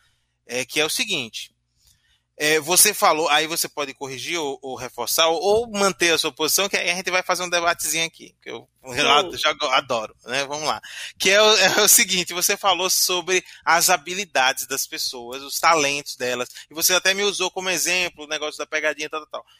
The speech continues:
Speaker 1: Eu discordo um pouco dessa coisa de dom, né? Eu sou mais a favor de que, tipo, no-, todos nós podemos ter mais facilidades pra aprender determinadas coisas, mas podemos aprender outras que não tem nada a ver com aquilo ali e se desempenhar.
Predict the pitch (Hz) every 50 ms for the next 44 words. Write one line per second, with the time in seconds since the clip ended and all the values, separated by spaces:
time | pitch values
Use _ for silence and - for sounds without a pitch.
0 | _ _ _ _ _ _ _ _ - 226 269 302 311 277 226 240 262 - - -
1 | 240 240 233 226 226 254 233 - _ 202 208 208 - - 190 185 190 - 208 190
2 | - 190 190 175 190 175 190 214 180 160 170 165 165 165 170 165 156 - _ _
3 | _ _ - 127 139 147 151 143 151 165 170 - - 190 190 185 180 175 165 175
4 | 180 180 180 180 170 175 165 147 160 180 180 180 165 - - - 170 - - 147
5 | 143 147 175 196 180 - _ - 262 262 262 208 175 214 208 - 208 202 185 202
6 | 190 - - 196 180 175 170 185 208 220 - - - 202 196 - - 220 208 208
7 | 180 147 143 147 156 175 180 - - - - 180 185 180 - - - 185 175 160
8 | 139 147 151 165 175 - - - - - - _ _ 156 156 - 175 170 165 156
9 | 151 147 160 156 - - - 135 135 143 147 190 233 - - - _ _ _ _
10 | _ 151 170 190 208 214 208 - - - 226 185 190 208 220 226 220 240 220 -
11 | 208 233 226 214 254 240 208 208 220 240 - - 247 254 - - - _ _ -
12 | - 247 240 247 233 240 233 226 233 269 392 370 226 240 240 - - 220 - -
13 | 208 208 196 208 233 240 240 - - - - - 220 226 - 262 269 262 202 147
14 | 127 -